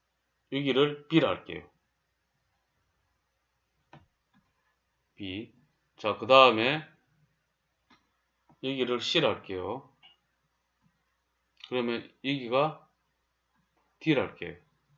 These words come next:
됐습니까? 그러면은 우리,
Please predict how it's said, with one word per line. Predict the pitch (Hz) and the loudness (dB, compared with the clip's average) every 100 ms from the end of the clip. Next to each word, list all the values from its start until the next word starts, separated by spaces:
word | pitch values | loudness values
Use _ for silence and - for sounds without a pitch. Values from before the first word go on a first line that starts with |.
| _ _ _ _ _ _ _ _ _ _ - | _ _ _ _ _ _ _ _ _ _ -8
됐습니까? | 110 110 110 147 - - _ | -6 -2 -2 -4 -6 -20 _
그러면은 | 127 127 113 113 117 110 95 85 87 | 0 0 2 0 2 0 0 -4 -12
우리, | 98 98 110 131 | -8 -4 -4 -4